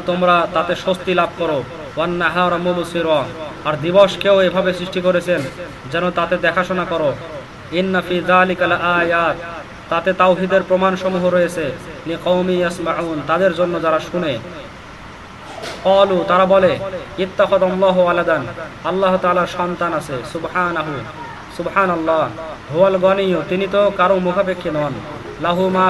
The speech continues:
ফিস সামাওয়াতি ওয়া মা ফিল আরদি, তারই সত্ত্বে রয়েছে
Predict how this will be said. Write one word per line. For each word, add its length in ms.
ফিস 220
সামাওয়াতি 640
ওয়া 200
মা 80
ফিল 160
আরদি, 280
তারই 240
সত্ত্বে 300
রয়েছে 280